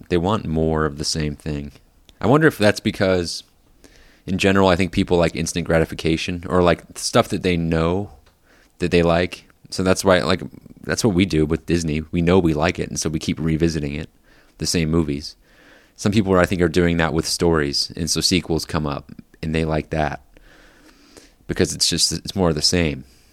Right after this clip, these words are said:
Maybe they identify more with the characters. I don't know. Uh, but that's just a hypothesis I have.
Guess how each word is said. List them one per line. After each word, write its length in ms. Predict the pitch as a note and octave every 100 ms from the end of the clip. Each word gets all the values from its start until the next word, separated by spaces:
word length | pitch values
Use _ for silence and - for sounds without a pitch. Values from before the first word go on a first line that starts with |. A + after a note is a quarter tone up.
| _ _ _ -
Maybe 180 | F#2 F#2+
they 140 | F#2+
identify 380 | F2+ F2+ - F2+
more 140 | F2
with 100 | E2+
the 60 | -
characters. 640 | - F2+ E2 E2+ D#2+ - -
I 60 | D#2+
don't 120 | D#2+
know. 260 | D#2+ D#2+ - _ _ _ _ _ _ _ _ _ _ _ _ _ - -
Uh, 140 | D#2+ D2
but 240 | D2 -
that's 260 | G2 - -
just 320 | F2 E2 -
a 220 | D2 D#2
hypothesis 720 | E2+ E2+ D#2+ D2 D#2+ - - E2
I 60 |
have. 380 | D2 C#2 C#2+